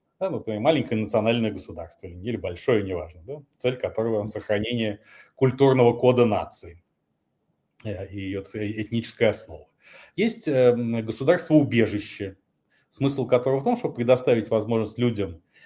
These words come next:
неприемлемым по тем или другим причинам в иных государствах и сферах, прибыть и реализовывать себя там.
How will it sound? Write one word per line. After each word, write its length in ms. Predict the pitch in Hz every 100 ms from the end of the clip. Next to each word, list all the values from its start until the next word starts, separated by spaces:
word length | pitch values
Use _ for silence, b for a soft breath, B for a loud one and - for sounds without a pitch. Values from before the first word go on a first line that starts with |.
| b 135
неприемлемым 800 | 139 139 143 135 113 110 110
по 140 | 107 113
тем 240 | 120 110
или 100 | 107
другим 360 | 107 113 110 104
причинам 420 | 110 - 107 107
в 80 | 123
иных 260 | 135 107 95
государствах 720 | 104 110 98 101 - - 113
и 60 |
сферах, 400 | - 277 277 -
прибыть 420 | 127 117 - -
и 60 | 127
реализовывать 540 | 135 120 107 120 120 -
себя 200 | 104 101
там. 380 | 160 214 -